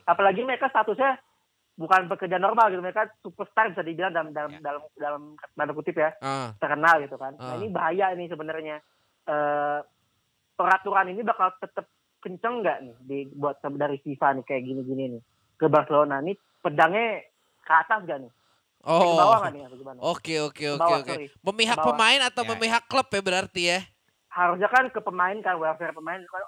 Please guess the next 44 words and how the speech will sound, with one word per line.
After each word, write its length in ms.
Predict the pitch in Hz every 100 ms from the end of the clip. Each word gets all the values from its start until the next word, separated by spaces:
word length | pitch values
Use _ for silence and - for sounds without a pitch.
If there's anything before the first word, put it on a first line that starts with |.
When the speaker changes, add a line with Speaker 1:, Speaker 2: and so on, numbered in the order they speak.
| 220
Speaker 1:
orang 140 | 269
banyak 260 | 277 220 233
kok 180 | - 285
tim-tim 340 | 320 240 202 208 208
di 260 | 202 196
tim-tim 280 | - 180 190
kecil 260 | 180 185 190
nggak 200 | 190 175
bisa 140 | 185
bayar 200 | 175 220
karena 220 | 214 185 247 - _ _
Parma 420 | - 330 180 214
kena 300 | 226 175 175 190
kemarin 440 | 180 170 170 185 196
kan. 200 | 208 269 - _ _
Speaker 3:
Ya, 220 | 139 160 190 175
Speaker 1:
Tahu 100 | 156
gua. 240 | 185 233
Speaker 3:
yang 140 | 185 170
sampai 260 | 185 175 185
dimatiin 500 | 175 180 - 190 208
tuh 100 | 185
lampu 180 | 202 190
stadionnya 420 | 202 185 175 185
lagi 180 | 185 165
match. 600 | 170 185 165 - - - - _ _ _
Speaker 1:
Ya 140 | 180 180
gitulah. 420 | 175 - 240 226
Jadi 300 | 202 202 262
kita 180 | - 208
lihat 180 | 214 226
gue 260 | 185 262 254
sebenarnya 300 | 180 214 254
menarik 280 | 214 185 190
sih 80 | _
kayak 160 | 180
gimana 240 | 147 156 165
nih 100 | 165
Barcelona 360 | 151 143 160 170
dapat 140 | 160
duit 100 | 147
dari 180 | 139 139
mana 420 | 139 139 160 170
kah? 240 | - 175